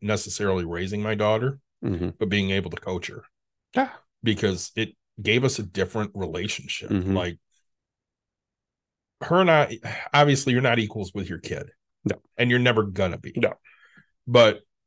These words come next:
Speaker 1: we had such a different dynamic on a softball field than
Speaker 2: Mm-hmm.
Speaker 1: we had in, at home. Like, she would be way more forceful with me
Speaker 2: Mm-hmm.
Speaker 1: if it came to softball than she ever would be
Speaker 2: Here.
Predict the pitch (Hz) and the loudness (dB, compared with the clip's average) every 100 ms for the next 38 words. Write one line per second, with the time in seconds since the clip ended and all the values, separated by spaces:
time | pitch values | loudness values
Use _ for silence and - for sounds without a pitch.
0 | _ - 127 156 151 151 120 - 151 156 | _ -6 4 6 8 6 4 2 0 0
1 | 131 113 117 117 104 101 92 92 95 120 | 0 0 0 0 0 0 0 -2 -2 -4
2 | 120 - 101 92 - 95 - 117 120 - | -6 -4 -2 -2 0 0 2 2 2 2
3 | 135 131 101 90 98 107 107 101 101 98 | 2 4 2 2 2 0 -2 -2 0 0
4 | 92 - _ _ _ _ _ 110 95 - | -2 -10 _ _ _ _ _ -4 -4 -6
5 | 104 - 104 - - 226 165 - 101 - | -10 0 2 0 0 4 4 2 -6 -20
6 | _ _ _ _ _ - 113 104 - _ | _ _ _ _ _ 2 4 4 -2 _
7 | - - - 214 190 143 147 127 120 139 | -4 -2 0 2 2 2 0 2 2 4
8 | 147 123 - - 113 123 - 151 147 156 | 4 4 2 0 0 0 -2 -2 0 -2
9 | 147 151 156 180 156 101 95 98 - _ | -4 -6 -4 -4 -2 -2 -2 -4 -6 _
10 | - 123 117 - 120 113 101 - 101 98 | 0 2 2 2 0 0 -2 2 2 2
11 | 92 90 90 95 95 135 - 160 147 117 | 0 0 0 -4 -4 -2 0 2 2 2
12 | 90 101 92 92 - _ _ - 113 - | 0 0 0 -4 -8 _ _ 0 0 0